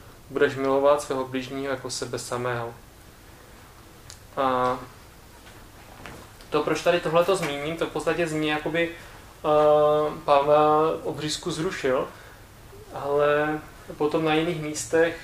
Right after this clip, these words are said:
mluví o obřízce ducha. Že vlastně tím, že byl obřezán jako kdyby pohlavní úd, tak vlastně jinými slovy,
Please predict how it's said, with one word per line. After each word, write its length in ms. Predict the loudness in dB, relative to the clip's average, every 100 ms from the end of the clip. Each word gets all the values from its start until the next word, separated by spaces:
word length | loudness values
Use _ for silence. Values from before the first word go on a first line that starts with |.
| -12
mluví 340 | -8 -6 -4 -2
o 80 |
obřízce 600 | -2 -2 -8 -6 2 2 2
ducha. 340 | -2 -6 -8 -10 -18 -20 -20 -8
Že 60 | 2
vlastně 580 | 2 2 0 2 4 2 -4 -18 -16 -16 -18 -8
tím, 140 | -4 0
že 100 | 2
byl 140 | 4
obřezán 800 | 4 2 0 2 4 6 6 2 -4
jako 300 | -6 -2 -2
kdyby 340 | -2 -2 -2
pohlavní 520 | -2 0 0 0 -2
úd, 300 | -4 -6 -4
tak 180 | -2 0
vlastně 720 | 0 0 -2 0 2 4 2
jinými 260 | 0 -2 -2
slovy, 540 | 2 4 4 2 0